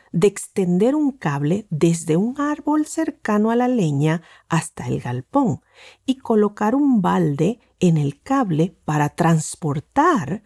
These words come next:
la leña sin que yo tuviera que cargarla. ¿Te dije que casi siempre, siempre, mis inventos fracasaban?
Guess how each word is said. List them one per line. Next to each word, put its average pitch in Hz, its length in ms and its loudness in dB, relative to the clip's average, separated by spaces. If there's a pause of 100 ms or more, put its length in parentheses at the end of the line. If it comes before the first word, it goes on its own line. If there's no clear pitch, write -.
la 175 200 2
leña 302 540 0
sin 175 320 0
que 165 160 -2
yo 156 180 0
tuviera 160 380 -4
que 151 160 -6
cargarla. 165 680 -4 (460)
¿Te 196 160 4
dije 220 340 0
que 359 160 -4
casi 240 360 -4
siempre, 180 720 0 (240)
siempre, 160 720 -2 (320)
mis 180 300 2
inventos 165 580 2
fracasaban? 262 760 -2